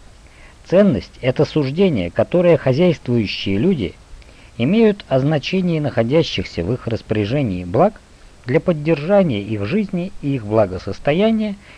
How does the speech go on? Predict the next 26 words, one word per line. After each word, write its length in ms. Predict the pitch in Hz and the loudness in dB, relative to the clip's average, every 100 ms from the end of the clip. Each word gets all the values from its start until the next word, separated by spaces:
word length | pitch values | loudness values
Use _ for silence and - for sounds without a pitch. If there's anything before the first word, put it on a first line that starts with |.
| - | -4
и 80 | 151 | 0
потому 540 | 214 220 226 247 240 147 | 2 4 6 6 2 -2
вне 340 | 123 139 120 | 0 2 0
их 80 | 101 | 0
сознания 720 | - 117 139 190 196 180 185 | 0 2 4 4 4 4 0
не 200 | 120 175 | 0 0
существует. 800 | 202 131 - 101 - 87 85 85 - | 0 -4 -6 -8 -8 -10 -8 -10 -6
Кавычки 380 | - 110 113 139 | -4 -2 -4 -4
закрываются, 680 | 131 139 180 202 202 196 185 | -4 0 2 4 4 0 -8
примечание 640 | - 92 92 - 139 120 | -6 -4 -2 0 0 0
первое. 420 | - 87 80 78 - - - - - - - - - | -4 -6 -6 -10 -12 -16 -16 -20 -20 -20 -20 -20 -4
Менгер 440 | 170 175 170 160 165 | 0 2 2 0 -2
К. 240 | - 101 107 - - - - - - - - - - - | -2 -2 -2 -8 -20 -20 -20 -20 -20 -20 -20 -20 -6 -2
Основание 600 | 127 175 175 208 208 196 | 0 2 2 4 2 2
политической 800 | 185 165 143 175 170 - - 147 | 2 2 -2 -4 -4 -4 -4 0
экономии. 520 | 156 147 95 90 87 | 2 2 0 -4 -4
Перевод 400 | 214 160 170 - | 0 2 2 0
с 40 | |
немецкого. 600 | 165 123 92 - - 87 | 0 0 -2 -6 -6 -4
Одесса, 520 | - 120 135 147 - | 0 2 2 0 -4
тысяча 400 | 135 180 - - | -4 -4 -2 -2
девятьсот 480 | 98 98 98 - 147 | 0 0 0 -2 -2
третий. 440 | - 95 87 - 90 | -2 -2 -2 -6 -6
Страница 640 | - 120 180 - - 160 - | -2 0 0 -4 -6 -8 -6
восемьдесят 640 | 113 135 143 127 117 - | 0 0 2 0 -2 -6
пять. 260 | - 92 | -6 -6